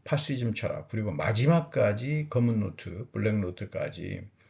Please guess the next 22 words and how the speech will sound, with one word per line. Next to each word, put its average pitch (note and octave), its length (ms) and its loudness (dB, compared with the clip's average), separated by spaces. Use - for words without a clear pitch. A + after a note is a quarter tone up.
이 F2 40 -8
사람은 A2+ 260 -2
전형적인 D3+ 680 4
파시즘 C#3 520 0
존재론의 F#2+ 680 0
철학자에 A#2+ 480 0
불과하다. E2 600 -8
굉장한 G2+ 440 10
이제 G#2+ 120 0
혹평을 E2 680 -4
하죠. F2 580 -4
어, A#2 800 6
그러나 F#3 340 8
제가 D#3+ 440 6
보기에 C#3 560 0
뭐 F#2 180 -4
저는 D3+ 340 2
뭐 G#2 120 2
하이데거를 B2+ 580 0
옹호하는 G#2+ 720 2
사람도 G2 460 -2
아니고 F2 680 -6